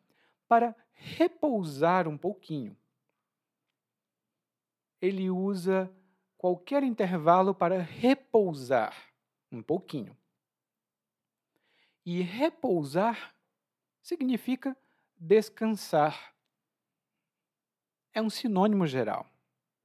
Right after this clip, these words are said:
Você pode, por exemplo, se deitar, mas não dormir.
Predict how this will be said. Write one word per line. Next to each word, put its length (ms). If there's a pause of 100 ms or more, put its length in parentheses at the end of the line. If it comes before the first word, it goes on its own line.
(1500)
Você 280
pode, 420 (200)
por 120
exemplo, 460
se 180
deitar, 680 (560)
mas 180
não 140
dormir. 480